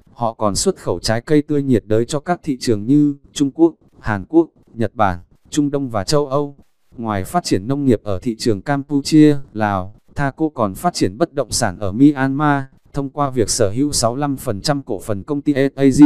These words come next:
L Lan trong năm hai nghìn không trăm mười tám. Năm hai nghìn không trăm mười chín, Thaco sẽ tăng tỷ lệ sở hữu để tiếp tục đầu tư xây dựng dự án phức hợp tại thành phố Danh On,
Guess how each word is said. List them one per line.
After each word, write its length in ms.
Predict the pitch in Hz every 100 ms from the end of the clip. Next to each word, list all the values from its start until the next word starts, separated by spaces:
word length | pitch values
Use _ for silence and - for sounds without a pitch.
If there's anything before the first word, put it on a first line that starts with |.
| 139
L 240 | 143 139
Lan 220 | 139 139
trong 220 | 135 139 139
năm 160 | 139
hai 200 | 131 147
nghìn 240 | 135 107 95
không 220 | 151 143
trăm 240 | 139 135
mười 160 | 120 92
tám. 360 | 104 95 139 151 _ _ _ -
Năm 240 | 151 139
hai 200 | 131 147
nghìn 240 | 131 107 92
không 220 | 147 143
trăm 240 | 139 135
mười 140 | 113 90
chín, 360 | - 107 147 - _ -
Thaco 320 | 143 131 151
sẽ 180 | - 131
tăng 220 | 143 139
tỷ 160 | 117
lệ 180 | 95 107
sở 240 | - 117 98
hữu 180 | 135
để 160 | 151 107
tiếp 200 | - 196 -
tục 160 | 123
đầu 180 | 107 101
tư 180 | - 147
xây 240 | 143 151
dựng 240 | 139 117 101
dự 160 | 120
án 200 | 127 120
phức 200 | - 185
hợp 160 | 135 -
tại 160 | 160 131
thành 180 | 110 98
phố 240 | 110 113
Danh 260 | 143 147 139
On, 260 | 123 139